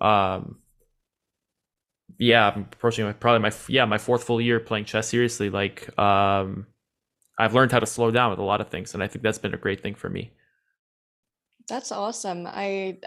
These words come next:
Speaker 2: I definitely relate to that. Um, I have a theory that a lot of chess players, especially really good chess players, are A D H D.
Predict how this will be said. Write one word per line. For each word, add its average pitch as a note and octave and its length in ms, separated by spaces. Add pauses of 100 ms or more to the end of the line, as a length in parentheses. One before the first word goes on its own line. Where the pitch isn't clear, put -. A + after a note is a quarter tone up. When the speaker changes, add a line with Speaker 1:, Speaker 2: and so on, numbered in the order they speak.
(140)
Speaker 2:
I G3 140
definitely G3 600
relate F#3 460
to - 120
that. E3 400
Um, E3 440 (500)
I G3+ 80
have G3+ 220
a G3 40
theory G3 340
that F3+ 140
a F3 60
lot F3 180
of F3 200 (160)
chess F3 240
players, E3+ 240
especially E3 360
really E3 200
good F3 180
chess E3 220
players, E3 320
are E3+ 80
A D#3+ 120
D D#3+ 120
H D#3+ 260
D. E3+ 300